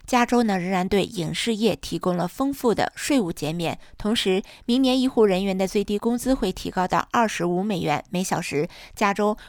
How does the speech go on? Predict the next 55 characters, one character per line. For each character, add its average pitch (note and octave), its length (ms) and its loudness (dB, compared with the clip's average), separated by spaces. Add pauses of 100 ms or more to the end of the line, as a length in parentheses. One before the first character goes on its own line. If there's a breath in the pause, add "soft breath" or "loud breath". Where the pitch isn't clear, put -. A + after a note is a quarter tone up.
会 F3 180 -2 (140)
多 E4 240 4
花 - 280 -4 (120)
大 E3 160 -2
约 E3 180 -4
两 F3 180 -4
百 A#3+ 140 2
亿 F3 160 -2
美 E3+ 140 -4
元 D#3 180 -4
在 E3+ 240 -2
劳 E3 220 -4
动 G3 200 -2
力 F3+ 140 -4
成 E3+ 260 -8
本 D3 160 0 (280 loud breath)
和 E3 420 -6
向 F3 360 -2
医 A3 160 -4
院 F3+ 220 2
支 C#4 220 -2
付 C4+ 180 -2
的 - 280 -4
医 C4 160 0
补 - 180 -8
费。 - 260 -8 (380 soft breath)
也 G#3+ 140 -2
就 C4 140 2
是 B3 40 4
说， B3+ 160 2
在 B3+ 160 4
支 C#4+ 220 -2
出 - 180 0
方 C4 220 2
面 A3+ 200 0
没 F3 80 -2
有 G3 140 0
减 E3+ 300 -4
少， F3 200 -2
反 D#3+ 200 -6
而 F3+ 120 -4
是 - 160 -6
增 E3+ 240 -8
加 G3 220 -4
了。 G3+ 200 -2 (720 loud breath)
加 B3 160 6
州 B3 120 6
州 B3 160 2
长 F#3+ 200 0
办 G3+ 140 0
公 G#3 140 0
室 G3+ 180 -4
发 G3+ 140 0
言 G3+ 160 0
人、 F#3 260 0